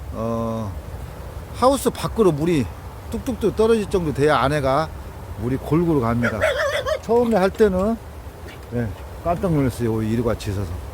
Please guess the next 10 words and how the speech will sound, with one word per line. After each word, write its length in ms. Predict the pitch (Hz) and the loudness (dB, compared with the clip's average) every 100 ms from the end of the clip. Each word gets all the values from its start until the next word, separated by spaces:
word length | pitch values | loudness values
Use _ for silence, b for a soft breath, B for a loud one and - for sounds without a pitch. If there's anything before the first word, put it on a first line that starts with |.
| - - | -12 -6
오랜만에 440 | 104 123 123 113 98 | 2 4 4 0 -2
짖어서. 380 | 92 90 101 127 B B B | -6 -6 -6 -8 B B B
처음에 280 | 190 220 208 | 0 2 4
할 180 | 185 165 | 2 2
때는, 460 | 180 147 135 131 123 110 | 2 2 2 2 -2 -6
예, 240 | 113 117 110 | -4 -2 0
한 200 | 254 285 | 2 4
시간은 300 | 262 254 175 | 6 6 4
줍니다. 360 | 147 160 147 120 95 | 0 0 0 -2 0
이는 320 | 135 165 127 | 2 4 2